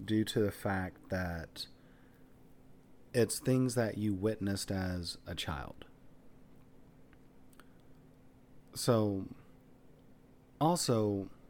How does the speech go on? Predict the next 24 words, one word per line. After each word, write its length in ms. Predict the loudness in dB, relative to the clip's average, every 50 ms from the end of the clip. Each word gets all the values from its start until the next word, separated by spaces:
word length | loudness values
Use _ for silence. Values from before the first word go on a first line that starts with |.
| -16 -14 -10 -2
going 320 | 4 6 6 6 6 6 6
on 140 | 6 6
another 300 | 4 4 4 2 2 2
side 240 | 0 0 -2 -2 -4
of 60 | -6
the 60 | -8 -10
coin, 460 | -10 -8 -8 -8 -8 -8 -10 -10 -12 -14 -18 -20 -20 -20 -20 -20 -20 -20 -20 -20 -20 -20 -20 -20 -20 -20 -20 -20 -20 -20 -20 -20 -20 -20 -20 -14
they 280 | -2 2 4 6 6 6
do 300 | 4 4 4 4 4 4
something, 840 | 2 2 2 2 2 0 0 -2 -2 0 0 0 0 -2 -4 -6 -8 -12 -18 -20 -20 -20 -20 -20 -20 -20 -20 -20 -20 -20 -20 -20 -20 -20 -20 -20 -20 -20 -20 -20 -16 -8
your 200 | -2 2 2 2
partner 340 | 2 0 -2 0 2 2 2
does 280 | 6 6 6 6 6 4
something 840 | 4 2 2 2 0 -2 -6 -6 -6 -4 -2 -2 0 0 -2 -4 -6 -12 -18 -20 -20 -20 -16 -4 0
that 260 | 2 2 2 2 0
triggers 560 | -6 0 4 6 6 8 8 6 6 6 4
you 280 | 4 4 4 4 2 2
to 180 | 0 -2 -2 0
be 220 | 2 4 4 6
in 120 | 6 4
that 200 | 4 4 4 2
emotional 540 | 2 0 0 0 -2 -2 -4 -6 -8 -8 -8
state. 600 | -6 -8 -8 -8 -8 -10 -12 -16 -16 -16 -16 -16 -18 -20 -20 -20 -20 -20 -20 -20 -20 -20 -20 -20 -20 -20 -20 -20 -20 -20 -20 -20 -20 -20 -20 -20 -20 -20 -20 -20 -20 -20 -20 -20 -20 -20 -20 -20 -20 -20 -20 -20 -20 -20 -20 -20 -20 -20 -20 -20 -20 -20 -20 -20 -20 -20 -20 -20 -20 -20 -20 -20 -20 -20 -8 0 4
And 580 | 6 8 8 8 6 6 4 2 0 -2 -6